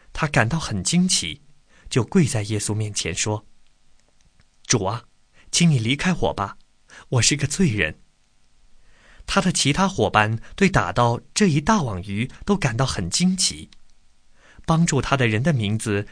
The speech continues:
是雅各和约翰，是西比泰的儿子。那些人是西门的伙伴。耶稣对西门说：“不要害怕，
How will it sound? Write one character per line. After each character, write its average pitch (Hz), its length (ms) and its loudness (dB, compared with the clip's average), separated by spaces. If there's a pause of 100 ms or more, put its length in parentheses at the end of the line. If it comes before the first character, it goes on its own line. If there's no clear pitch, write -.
是 131 280 2
雅 95 240 0
各 123 180 0
和 110 140 -2
约 131 180 2
翰， 120 260 -4 (640)
是 117 280 2
西 170 180 0
比 120 140 2
泰 - 240 0
的 107 100 -2
儿 85 200 -6
子。 - 280 -10 (840)
那 180 180 4
些 175 160 2
人 107 440 0
是 - 180 0
西 143 200 0
门 107 140 0
的 135 60 0
伙 85 240 -2
伴。 98 260 -4 (1080)
耶 120 140 4
稣 117 200 0
对 110 120 -2
西 - 180 -2
门 90 180 -2
说 117 280 -2 (720)
：“不 123 140 2
要 170 100 4
害 101 220 2
怕， - 300 0